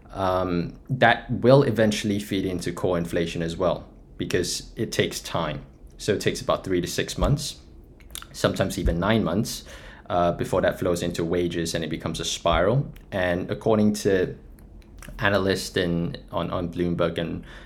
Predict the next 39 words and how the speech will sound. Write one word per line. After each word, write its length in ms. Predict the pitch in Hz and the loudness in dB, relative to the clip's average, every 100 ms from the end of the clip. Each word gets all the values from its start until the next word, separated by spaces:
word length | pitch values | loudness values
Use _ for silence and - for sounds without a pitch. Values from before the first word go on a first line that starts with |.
| - | -10
and 160 | 90 85 | -4 0
Reuters 480 | 87 85 85 85 82 | 2 2 2 -2 -2
and, 380 | 80 80 85 98 | -2 -4 -4 -4
you 80 | |
know, 160 | 82 80 | -4 -4
the 120 | 85 | -4
reports 540 | 82 - - 85 82 - | -4 -4 0 0 0 0
that, 260 | 82 69 | 0 0
that 80 | 87 | -2
you 140 | 82 80 | -2 0
read 220 | 87 85 | 0 0
in 140 | 80 | -2
the 80 | 80 | -2
media, 460 | 85 85 76 78 - | -2 0 0 -2 -4
this 180 | - 80 | -4 -4
could 200 | - 101 | 0 0
have 220 | - 85 | 2 0
anywhere 360 | 82 87 85 82 | 0 0 0 0
between 420 | 80 - 90 82 | -2 -4 -4 -2
a 340 | 80 78 78 69 | -2 -2 -4 -4
sort 280 | - 82 | -2 -2
of 60 | 80 | -2
like 160 | 80 85 | -2 0
a 260 | 78 76 - - - - - - 127 | -2 -4 -8 -16 -16 -16 -18 -12 -4
zero 280 | - 101 92 | 2 4 4
point 240 | 101 90 | 0 0
three 300 | - 127 127 | 4 6 6
to 80 | 110 | 6
zero 220 | 90 92 | 4 2
point 180 | 95 87 | 0 -4
five 340 | - 95 90 95 | 2 2 2 0
percent 300 | - 95 87 | -2 0 0
impact 540 | 87 - 85 82 - | 0 -2 -4 -4 -4
on, 440 | 85 80 80 87 - | -4 -4 -6 -8 -6
on 120 | 90 | -4
the 120 | 85 | 0
overall 400 | 85 85 80 78 | 0 2 0 0
inflation 560 | 76 - 85 82 82 80 | -4 -2 -2 -2 -4 -4
rate. 280 | 78 76 | -2 -4